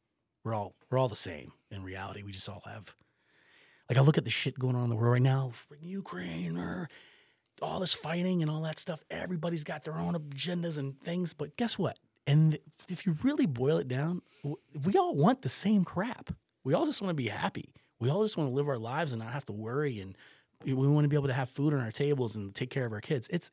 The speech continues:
everyone. It's not like everyone's different. They want different things. No, we all want the same things. We just have, can we just all get along? You know, like, really, can we all figure out how to, like, live together on this little blue ball floating in space that could blow up at any second that would not affect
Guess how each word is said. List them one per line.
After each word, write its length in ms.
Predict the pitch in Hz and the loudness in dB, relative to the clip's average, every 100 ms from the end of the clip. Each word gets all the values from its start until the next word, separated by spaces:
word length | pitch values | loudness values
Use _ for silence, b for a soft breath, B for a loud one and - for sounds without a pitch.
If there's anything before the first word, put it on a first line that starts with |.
| - | -4
everyone. 400 | 135 156 185 170 - - | -2 2 2 0 -2 -8
It's 160 | 147 | -4
not 240 | 170 170 - | -2 -4 -2
like 220 | 131 120 B B | -4 -6 B B
everyone's 320 | - 151 139 - | -2 2 0 0
different. 240 | 143 135 | -2 -2
They 100 | 113 | -4
want 180 | 131 180 | -6 -4
different 220 | 107 98 | -8 -10
things. 180 | 101 127 | -10 -6
No, 80 | 190 | -4
we 140 | 135 | -4
all 160 | 123 165 | -2 0
want 140 | 151 | 0
the 60 | 107 | -2
same 220 | 127 117 | -4 -4
things. 220 | 139 160 | -4 -4
We 60 | 110 | -6
just 180 | 113 - | -10 -10
have, 220 | 123 - | -10 -12
can 140 | - | -10
we 120 | 110 120 | -8 -8
just 220 | 131 - | -8 -10
all 260 | 110 113 113 | -8 -8 -8
get 180 | 104 104 | -10 -10
along? 500 | 98 98 131 - - | -10 -10 -10 -12 -16
You 120 | 98 | -14
know, 120 | 101 | -12
like, 140 | 101 98 | -12 -12
really, 380 | 98 117 - - | -4 -4 -4 -8
can 140 | - | -14
we 60 | 110 | -12
all 160 | 101 | -12
figure 240 | 113 117 110 | -12 -10 -10
out 100 | - | -10
how 100 | 117 | -12
to, 80 | 101 | -12
like, 300 | 107 101 - b b b b b b | -14 -16 -18 b b b b b b
live 280 | 110 120 120 | -2 -2 -2
together 400 | 113 120 117 113 | -2 -2 0 -2
on 80 | |
this 180 | 104 - | -4 -6
little 140 | 117 113 | -6 -6
blue 320 | 95 104 117 | -4 -2 0
ball 320 | 101 117 95 | 0 -2 -4
floating 340 | - 107 101 | -6 -4 -4
in 60 | 98 | -4
space 400 | - 120 120 113 | -4 -2 0 -2
that 160 | - 98 | -4 -8
could 160 | 98 | -8
blow 200 | 101 104 | -2 -2
up 80 | 104 | -2
at 40 | 98 | -4
any 140 | 95 | -2
second 340 | - 123 110 | -2 -2 -4
that 140 | 90 85 | -8 -4
would 160 | 104 | -4
not 340 | 98 98 110 104 | -2 -4 -4 -6
affect 400 | - - 107 | -6 -4 -6